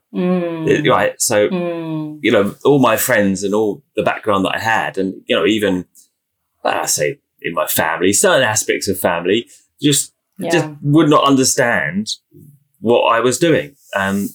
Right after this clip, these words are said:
Speaker 2: and, but yeah, as you
Speaker 1: Mm.
Speaker 2: mentioned at the start, there was this experience. And I think, as you rightly pointed out, there's this experience when you do the yoga, and it's strange to talk about it now together because it seems so normal to us, but it is so revelationary
Speaker 1: Yeah.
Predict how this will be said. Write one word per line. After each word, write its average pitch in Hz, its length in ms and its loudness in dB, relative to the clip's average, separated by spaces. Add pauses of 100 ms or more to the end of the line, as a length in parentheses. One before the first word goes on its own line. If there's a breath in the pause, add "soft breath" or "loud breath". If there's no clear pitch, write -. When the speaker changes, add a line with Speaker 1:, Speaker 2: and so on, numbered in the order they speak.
Speaker 2:
and, 110 100 -2
but 120 140 2
yeah, 139 220 4
as 120 200 0
you 151 80 0
Speaker 1:
Mm. 143 40 2
Speaker 2:
mentioned 107 280 -2
at - 60 -4
the 107 80 2
start, 95 420 2 (720)
there 113 140 2
was 110 100 2
this 120 180 0
experience. 123 680 0
And 107 80 0
I 107 40 0
think, 117 160 -2
as 101 120 -4
you 107 140 -2
rightly 101 200 2
pointed 104 300 0
out, 120 200 0
there's - 160 -4
this 101 140 -8
experience 135 680 0
when 101 100 2
you 98 100 -2
do 143 220 2
the 104 60 2
yoga, 95 360 2
and 98 100 -4
it's 104 140 -2
strange - 680 -2
to 110 80 -10
talk 123 240 0
about 95 200 -2
it - 60 -2
now 127 200 0
together 82 440 -2
because 104 420 -2 (340)
it 107 100 -2
seems 131 280 2
so 110 140 2
normal 117 340 2
to - 160 -6
us, - 260 -2
but - 100 -2
it - 140 -4
is 143 280 0
so 95 260 2
revelationary 110 920 0
Speaker 1:
Yeah. - 60 -20